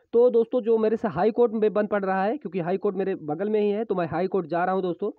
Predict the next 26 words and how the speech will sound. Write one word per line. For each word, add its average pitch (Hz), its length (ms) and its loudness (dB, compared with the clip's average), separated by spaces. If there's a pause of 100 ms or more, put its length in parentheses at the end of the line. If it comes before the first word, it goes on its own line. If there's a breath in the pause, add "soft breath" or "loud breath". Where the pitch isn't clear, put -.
(400 loud breath)
और 185 200 2
आप 220 180 2
सो, 262 200 4
आप 220 340 0
सब 240 140 0
दुआ 196 280 2
करना 226 300 0 (140)
और 196 320 0
थोड़ी 220 140 2
सी 233 160 -2
स्टैंड 233 220 0
बना 214 240 0
देना, 214 260 2
तो 214 180 2
ठीक 196 280 -4
ही 214 80 -2
रहेगा 196 300 -2
कि 214 260 -4
हमारी 185 320 -2
जो 190 140 0
रिट 196 240 0
है 208 260 2
एक्सेप्ट, 170 400 -10 (100)
एक्सेप्ट 180 300 -6
हो 165 180 -4
जाए, 135 220 -4